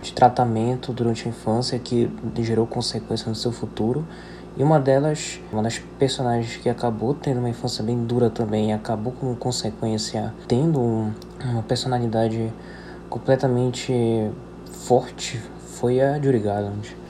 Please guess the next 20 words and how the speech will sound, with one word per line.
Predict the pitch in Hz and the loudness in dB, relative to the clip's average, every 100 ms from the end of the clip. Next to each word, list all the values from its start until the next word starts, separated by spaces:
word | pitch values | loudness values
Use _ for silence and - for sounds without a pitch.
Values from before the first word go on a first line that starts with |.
| - - | -4 2
E | |
agora | 123 143 | 4 4
eu | 147 | 2
vou | |
falar | 151 151 | 0 0
especificamente | 147 - 180 180 175 165 147 156 | -2 -2 -2 -4 -2 2 2 2
do | 156 | 2
Mágico | 143 139 - | 4 2 0
de | 143 | 2
Oz. | 127 113 | 4 2
Por | - 165 | 0 -6
quê? | - 117 107 - - - - | -2 0 0 -4 -16 -16 -6
Porque | 131 135 | 0 4
foi | 175 | 6
o | 165 | 4
filme | - 170 165 | 6 4 6
que | 170 | 6
deu | 160 165 - - | 6 6 4 -2
o | 151 | -2
salto | 147 - - 147 143 - 117 | 0 0 4 4 4 0 -2